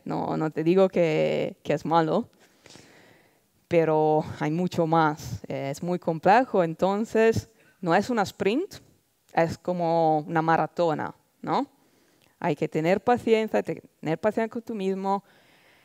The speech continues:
y también, eh, en ese proceso de educarte, yo creo que casi seguro vas a descubrir que es,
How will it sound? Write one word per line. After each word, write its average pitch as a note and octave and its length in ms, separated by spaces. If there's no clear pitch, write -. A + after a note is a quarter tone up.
y E3 140
también, E3 480
eh, F#3 360
en D#3 160
ese E3 240
proceso F#3+ 480
de F#3 120
educarte, F3+ 720
yo D#3+ 200
creo F3+ 480
que C#3+ 560
casi F#3 300
seguro D#3+ 400
vas D3+ 220
a F3 80
descubrir D#3+ 600
que - 140
es, - 240